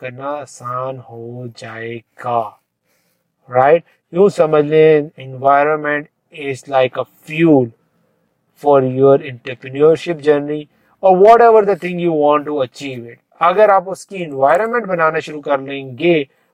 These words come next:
और उसको प्रोटेक्ट करना शुरू कर लेंगे, तो आपके लिए अपना मकसद अचीव करना इम्पो-, ईजी हो जाएगा या उसकी राह हमवार हो जाएगी। This is one of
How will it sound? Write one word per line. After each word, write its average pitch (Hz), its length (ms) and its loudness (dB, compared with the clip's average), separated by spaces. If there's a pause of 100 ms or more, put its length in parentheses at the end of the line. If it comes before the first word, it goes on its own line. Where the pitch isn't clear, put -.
और 151 100 -4
उसको 175 180 -4
प्रोटेक्ट 175 480 -2
करना 165 300 -2
शुरू 147 260 -8
कर 139 260 0
लेंगे, 139 600 0 (580)
तो 156 280 2
आपके 151 640 0
लिए 139 640 -4 (320)
अपना 143 300 -10
मकसद 135 480 -2
अचीव 135 360 -8
करना 135 360 -18 (480)
इम्पो-, 135 540 -4 (140)
ईजी 151 380 -2
हो 127 200 4
जाएगा 127 380 2
या 135 280 0 (480)
उसकी 147 320 -4
राह 135 400 2 (400)
हमवार 120 480 0
हो 117 160 -8
जाएगी। 113 460 -20 (1300)
This 175 200 2
is 143 260 0
one 143 200 2
of 139 80 2